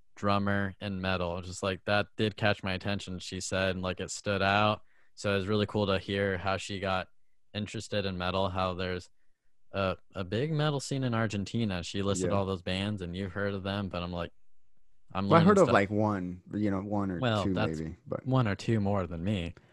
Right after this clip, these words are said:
Speaker 2: It's cul-,
Speaker 1: Um,
Speaker 2: it's cultural. It's just that there are Latin American bands that are huge, man. And I'm talking, like, equivalent, like, Led Zeppelin in Spanish or something. Not that they sound
Speaker 1: Yeah.
Speaker 2: like that, but, like, fame and, like, they're known
Speaker 1: Right.
Speaker 2: throughout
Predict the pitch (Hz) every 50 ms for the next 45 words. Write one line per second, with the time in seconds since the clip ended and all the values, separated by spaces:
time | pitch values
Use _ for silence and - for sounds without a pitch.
0 | - - - 165 170 - - - 233 208 170 185 214 208 - - - 139 123 -
1 | - 120 101 95 110 135 139 131 185 - - 165 147 135 127 143 151 151 143 131
2 | 127 127 127 127 127 123 123 120 123 127 - 131 113 107 92 110 110 110 113 110
3 | 107 104 - - - - - _ _ _ - - - - _ _ _ _ _ -
4 | 120 117 113 117 110 - - - 160 160 151 139 120 - 113 110 107 107 120 123
5 | 127 131 139 - - 175 165 165 - 180 156 143 127 113 - 127 113 - - 143
6 | 139 127 135 139 131 120 117 - - 123 123 120 120 - 135 135 135 131 113 110
7 | 131 123 120 - 127 123 117 113 104 101 - - - - 113 110 110 107 104 98
8 | - - 101 - - 107 98 101 104 104 107 127 143 147 151 139 139 131 120 -
9 | 107 107 - 101 95 92 - - - 135 135 135 120 131 123 113 107 101 101 98
10 | - - - 131 127 127 127 127 120 113 110 104 107 104 101 92 - 120 120 120
11 | 117 117 113 107 101 101 98 95 101 113 107 104 104 101 98 -